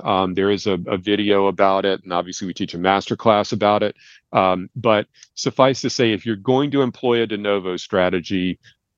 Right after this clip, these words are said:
y-, you don't want hope to be your strategy.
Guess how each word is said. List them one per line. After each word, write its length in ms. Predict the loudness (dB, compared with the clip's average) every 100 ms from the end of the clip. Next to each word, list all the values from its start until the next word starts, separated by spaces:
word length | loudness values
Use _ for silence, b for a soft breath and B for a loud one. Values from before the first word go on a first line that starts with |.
| -8
y-, 100 | -8 -6
you 320 | -6 -2 4
don't 240 | 4 4
want 260 | 2 2 0
hope 400 | -2 0 0 _
to 120 | -10
be 100 | -6
your 180 | -4 -4
strategy. 720 | -2 2 2 2 -2 -8 -14